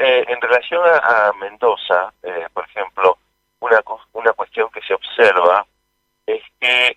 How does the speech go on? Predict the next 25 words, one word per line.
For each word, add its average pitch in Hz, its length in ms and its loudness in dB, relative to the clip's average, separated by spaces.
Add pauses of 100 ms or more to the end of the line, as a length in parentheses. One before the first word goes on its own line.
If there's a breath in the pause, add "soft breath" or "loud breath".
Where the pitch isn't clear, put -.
eh, 87 480 -2
hay 104 180 2
tormentas 104 460 -4
cada 98 140 0
vez - 80 -12
más 95 120 -2
frecuentes 87 720 0
asociadas 87 640 0
al 80 140 0
avance 80 400 -2
del 76 100 -12
cambio 82 240 -6
climático. 82 480 -4 (420)
Hay 110 140 -2
una 104 140 0
franja 110 560 0
que 90 100 -10
va 98 260 2
desde 82 280 -12
la 78 120 -6 (100)
zona 92 260 -4
de 87 180 -6
Mendoza, 92 380 -6
San 87 240 -2
Juan, 95 360 2